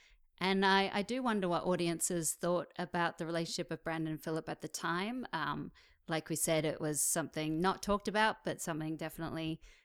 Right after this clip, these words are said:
that was, um, a lot of winks and nods, and I'm sure more people understood it than we may believe. But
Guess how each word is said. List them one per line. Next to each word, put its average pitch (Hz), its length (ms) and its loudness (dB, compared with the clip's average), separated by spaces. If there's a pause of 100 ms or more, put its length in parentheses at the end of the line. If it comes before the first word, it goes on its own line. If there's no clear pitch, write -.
(140)
that 156 180 -2
was, 170 260 0
um, 151 380 0 (260)
a 170 60 -4
lot 175 200 2
of 160 120 -4
winks 202 300 0
and 190 140 2
nods, 226 420 2
and 170 240 0 (140)
I'm 175 120 -2
sure 175 260 0
more 170 180 -4
people 170 320 -4
understood 165 480 -2
it - 160 -8
than 165 200 -4
we 160 120 -4
may 160 320 -4 (160)
believe. 196 400 -2 (100)
But - 300 -2